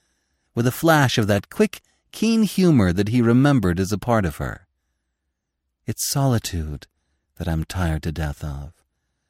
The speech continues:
Solitude and the wrong kind of people.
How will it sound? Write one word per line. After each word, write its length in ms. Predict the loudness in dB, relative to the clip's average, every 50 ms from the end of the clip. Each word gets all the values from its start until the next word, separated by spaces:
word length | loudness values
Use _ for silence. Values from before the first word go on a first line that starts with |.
| _ _
Solitude 920 | -10 -8 -6 -4 -2 -2 0 -2 -2 -4 -6 -10 -10 -10 -10 -14 -20 -20 -20 _ _ _ _ _ _ _ _ _ _ _ _ -10
and 140 | -6 -4 -4
the 80 | -2
wrong 260 | -2 -2 -2 -2 -2 -4
kind 300 | -4 -4 -4 -4 -4 -6
of 160 | -8 -12 _
people. 480 | -14 -14 -14 -12 -12 -14 -16 -16 -18